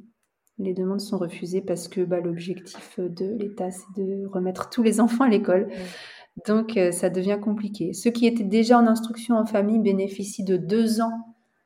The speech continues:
Speaker 1: euh, de, de latence si jamais ils ont un contrôle favorable, euh, cette année. Donc, pendant deux ans, ils sont tranquilles, mais en deux mille vingt-quatre, ils devront remettre leurs enfants à l'école.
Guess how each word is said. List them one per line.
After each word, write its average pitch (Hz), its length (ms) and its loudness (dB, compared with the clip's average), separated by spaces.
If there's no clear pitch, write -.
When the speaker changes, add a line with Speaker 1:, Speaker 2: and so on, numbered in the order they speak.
Speaker 1:
euh, 175 440 -4
de, 170 520 -12
de 196 100 -12
latence 190 420 -6
si - 300 -12
jamais 196 320 0
ils 202 160 -6
ont 185 60 -2
un 180 100 -4
contrôle 185 380 -10
favorable, 170 720 0
euh, 180 140 -8
cette - 260 -10
année. 180 300 -2
Donc, 175 160 -12
pendant 175 260 -8
deux 180 260 -4
ans, 208 80 0
ils 208 80 -2
sont 190 180 -12
tranquilles, 185 440 -8
mais 202 320 -2
en 196 100 -2
deux 185 120 0
mille 180 160 -2
vingt-quatre, 180 480 -4
ils 185 100 -8
devront 196 300 -4
remettre 170 320 -10
leurs 175 180 -6
enfants 175 220 -14
à 175 40 -8
l'école. 214 320 -6